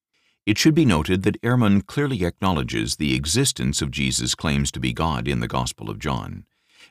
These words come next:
Nevertheless, he contends their absence outside of John diminishes the Gospel's credibility.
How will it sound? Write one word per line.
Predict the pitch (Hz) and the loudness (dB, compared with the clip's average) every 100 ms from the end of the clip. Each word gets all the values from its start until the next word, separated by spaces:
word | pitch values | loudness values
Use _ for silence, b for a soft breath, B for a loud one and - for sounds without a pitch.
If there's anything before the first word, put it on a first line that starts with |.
| - | 0
Nevertheless, | 85 73 69 76 67 - | 0 2 0 0 -2 -2
he | 87 | -2
contends | 87 73 - 107 101 | 0 -2 2 2 2
their | 85 78 - | 2 0 0
absence | 90 113 113 95 - | -2 0 2 2 2
outside | 82 87 - - 117 127 | -2 -2 -2 -2 -2 0
of | 73 | -2
John | 65 50 50 62 | -2 -6 -6 -2
diminishes | 78 92 113 80 57 55 82 | 2 4 4 2 -2 -4 -4
the | 78 | -4
Gospel's | 76 69 - 69 67 | -2 -2 -2 -6 -6
credibility. | - 60 67 73 52 50 | -6 -4 -4 -4 -6 -12